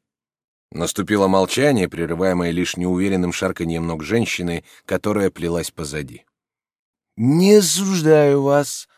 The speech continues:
продолжал мужчина, у которого язык заплетался всё сильнее.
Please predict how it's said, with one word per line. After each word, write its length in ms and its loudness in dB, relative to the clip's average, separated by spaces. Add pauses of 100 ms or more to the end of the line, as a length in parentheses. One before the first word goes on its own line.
(140)
продолжал 440 0
мужчина, 420 0
у 100 0
которого 360 -2
язык 420 -4 (100)
заплетался 640 -8
всё 160 -10
сильнее. 540 -10